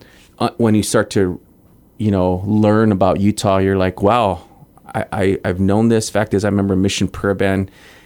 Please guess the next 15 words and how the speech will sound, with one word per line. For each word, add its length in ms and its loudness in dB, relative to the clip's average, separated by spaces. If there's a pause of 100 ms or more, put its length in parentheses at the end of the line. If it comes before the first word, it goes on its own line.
(100)
in, 400 0 (100)
in 220 -4
college 680 0
on 180 -4
Thursday 360 0
nights, 280 -2
we'd 160 -2
pray 540 0
for 180 -6
missionaries. 600 0
And 60 -2
I 40 -2
remember 220 -2
praying 380 -2
for 440 -2